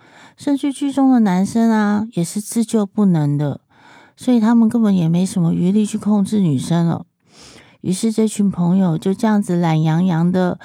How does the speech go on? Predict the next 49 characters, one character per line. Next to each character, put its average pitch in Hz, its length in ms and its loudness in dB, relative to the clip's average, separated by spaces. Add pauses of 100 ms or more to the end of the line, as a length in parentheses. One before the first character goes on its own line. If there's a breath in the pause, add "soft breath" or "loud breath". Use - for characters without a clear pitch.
(100)
在 226 180 -2
沙 202 260 -2
滩 202 240 0
上， 202 360 -4
像 196 320 0
栖 - 260 -6
息 180 180 -6
的 165 100 0
海 151 200 -4
豹 160 300 -2
一 165 40 -4
样 156 220 -2
的 - 140 -6 (500 soft breath)
舒 - 280 -8
展 202 300 -2
并 214 220 0
滚 143 260 -4
动 180 240 -2
着， 170 160 -10 (580 loud breath)
仿 165 220 -2
佛 247 420 0
生 262 320 -2
存 208 300 0
因 226 140 4
为 233 120 4
友 160 240 -2
谊 147 220 -4
啊， 170 320 -2 (240)
也 - 140 -8
可 - 180 -6
以 214 100 2
有 196 140 0
很 156 320 -6
纯 156 260 -4
粹 208 240 -4
的 175 120 -4
一 131 160 -6
面。 160 340 -2 (880 soft breath)
友 214 240 0
谊 240 160 0
成 233 280 0
为 240 140 4
这 254 220 -2
出 240 240 -2
戏 240 240 -4
的 196 140 0
制 208 320 -2
高 190 280 -2
点， 170 280 -4